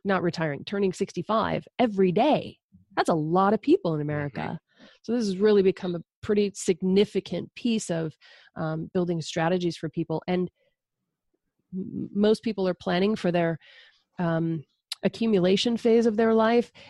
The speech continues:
Speaker 1: And really what passive income is designed for is to be able to have the, the distribution portion of your life or being able to pull income. In retirement, everything is income. It, it's either income to you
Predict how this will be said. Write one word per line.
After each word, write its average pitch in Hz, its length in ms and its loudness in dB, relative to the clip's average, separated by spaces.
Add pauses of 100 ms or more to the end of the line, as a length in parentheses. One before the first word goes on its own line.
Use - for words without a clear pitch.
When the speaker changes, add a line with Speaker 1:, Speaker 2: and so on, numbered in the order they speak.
(100)
Speaker 1:
And 208 220 0
really 262 520 4
what 185 200 0
passive 208 360 0
income 190 360 2
is 170 140 -2
designed 170 540 2
for 147 240 -8
is 170 100 -6
to 165 100 -12
be 170 80 -6
able 175 180 -6
to 170 120 -8
have 170 220 -8
the, 160 140 -8 (560)
the 160 180 -6 (100)
distribution 175 720 -8 (500)
portion 151 400 -6
of 135 80 -10
your 135 340 -8 (300)
life - 280 -8
or - 60 -12
being 160 260 -2
able 156 140 -4
to 147 80 -6
pull 156 320 -6
income. 185 540 -6 (280)
In 165 100 -4
retirement, 185 500 -2
everything 165 300 -4
is 131 120 -10
income. - 380 -12 (340)
It, - 80 -4 (340)
it's 196 140 -2
either 196 220 2
income 190 340 -2
to - 140 -10
you 330 420 0